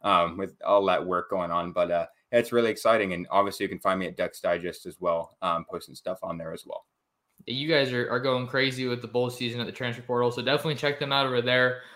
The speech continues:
Speaker 2: Um, and then if you wanna find more of me, you can find, you can follow me on Twitter at the name right there on your screen, at M Torres Sports. Um, if you guys are watching here in the live show, uh, kindly ask that you do me a favor and go ahead and subscribe to the YouTube channel. Uh,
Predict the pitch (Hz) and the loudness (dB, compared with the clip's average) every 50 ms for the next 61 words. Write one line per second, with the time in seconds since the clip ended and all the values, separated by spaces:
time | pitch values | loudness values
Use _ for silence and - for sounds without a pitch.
0 | - - - _ - - 123 123 120 120 117 117 113 - - 127 127 123 127 120 | -20 -20 -20 _ -2 2 4 4 4 4 2 -2 -4 -4 -4 -2 -2 -2 -2 -2
1 | 131 131 139 143 143 135 - 147 139 139 139 139 139 135 127 131 143 143 147 147 | -2 2 2 2 2 4 2 2 2 2 2 2 2 2 2 0 -2 -2 -4 -4
2 | 143 131 135 127 120 - 135 131 127 127 127 127 120 120 120 135 123 - 143 135 | -6 -6 -8 -8 -2 0 2 2 2 2 0 -2 -6 -6 -6 -8 -4 -2 0 0
3 | 131 127 127 143 151 147 139 139 131 - - 143 135 139 135 131 - 120 127 127 | 0 0 -2 0 0 0 0 -2 -2 -2 -2 -2 0 2 0 0 2 0 0 0
4 | - 127 127 127 127 127 127 123 123 120 120 127 120 120 120 120 117 110 - - | 0 -2 -2 0 0 0 2 0 -2 0 0 2 2 2 2 0 -2 -4 -6 -8
5 | - - 135 139 139 139 139 - - _ _ - 117 117 - - - 123 120 117 | -10 -8 -6 -4 -4 -4 -6 -8 -12 _ _ -2 0 0 0 -2 -4 -6 -6 -6
6 | 120 120 - - 127 120 113 110 - - - - - 151 156 151 151 - - - | -8 -8 -4 0 2 2 2 0 -2 -8 -10 2 4 8 8 8 6 4 -2 -12
7 | - _ _ - - - _ _ _ - 120 120 117 113 113 110 110 104 123 123 | -14 _ _ -20 -20 -20 _ _ _ 0 2 2 2 2 0 -4 -6 -6 -6 0
8 | 131 151 147 147 143 131 131 139 147 147 151 147 135 143 143 143 143 143 139 135 | 4 4 4 6 4 4 6 6 6 6 4 0 -4 -2 -2 0 -2 -2 -2 -2
9 | 131 127 123 120 120 127 135 135 131 - 147 143 139 139 139 139 - - - _ | -2 0 2 4 4 4 4 2 2 0 2 4 4 4 4 2 -4 -12 -20 _
10 | _ _ - 120 120 117 117 117 113 - 147 143 143 139 135 131 131 131 131 131 | _ _ 0 4 4 6 6 4 4 4 4 4 4 4 2 2 4 4 2 2
11 | - - 123 104 123 127 131 135 131 123 123 - 131 131 131 127 131 127 127 127 | -2 -4 -4 -4 -2 -4 -4 -4 -4 -4 0 0 0 2 2 2 0 0 0 2
12 | 127 127 127 123 120 123 123 123 127 123 123 120 120 113 - - - 131 127 131 | 2 4 4 4 4 4 2 2 2 2 0 -4 -8 -12 -14 -2 2 4 4 4
13 | 127 127 120 117 117 123 139 139 - 147 143 131 - - 143 139 143 143 143 143 | 4 2 -2 -2 -2 -2 -2 -2 -4 -6 -8 -2 0 0 2 2 2 0 -2 -4
14 | 143 - _ _ _ _ _ - 117 113 107 | -6 -12 _ _ _ _ _ -2 0 0 0